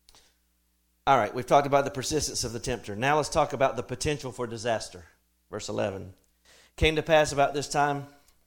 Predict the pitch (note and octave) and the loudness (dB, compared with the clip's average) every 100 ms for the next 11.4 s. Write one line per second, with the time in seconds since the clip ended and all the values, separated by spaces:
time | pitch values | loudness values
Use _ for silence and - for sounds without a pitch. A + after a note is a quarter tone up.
0 | _ _ _ A#2+ A#2 C#3+ C#3 C3+ C#3 C#3 | _ _ _ -6 2 2 2 -2 -2 -2
1 | C3+ C3 C3+ C#3 C3 B2 C3+ A2+ C3 C3 | -2 0 4 4 2 -4 -4 -2 -4 -4
2 | C3 - - _ B2 B2 A2+ G2 A2 B2 | -8 -14 -20 _ -6 -2 -2 -4 -4 0
3 | C#3 D3 D3 D3 B2+ A2 G#2 G2+ A#2 C3 | 2 4 4 4 2 0 -2 -2 -2 -2
4 | C3+ C#3 C#3 C3 B2+ B2 - A2 G#2+ F#2+ | -2 -2 -2 0 0 0 -2 -10 -12 -12
5 | F#2+ F2 _ _ _ - C#3+ C3+ F3 - | -16 -20 _ _ _ -8 -6 -2 -2 -2
6 | B2+ G#2+ C3+ D3+ D#3 C3+ A#2 B2 C#3 D3+ | -4 -6 -2 -2 -2 -8 -8 -8 -8 -6
7 | C#3 B2+ C3+ - C#3 B2 G#2+ G#2+ A2+ A#2+ | -6 -6 -8 -4 -2 -2 -4 0 0 0
8 | C#3 A#2+ G#2 G#2+ G2+ - _ _ _ A#2 | -4 -4 -6 -10 -16 -20 _ _ _ -6
9 | A2 G2+ C3 F3 D3 C#3+ C3 - - G#2 | -4 2 4 4 -2 -4 -4 -6 -12 -12
10 | F#2+ A#2+ C#3+ - A#2+ A2 G2+ - _ _ | -2 0 0 -2 -6 -6 -8 -14 _ _
11 | _ _ - | _ _ -20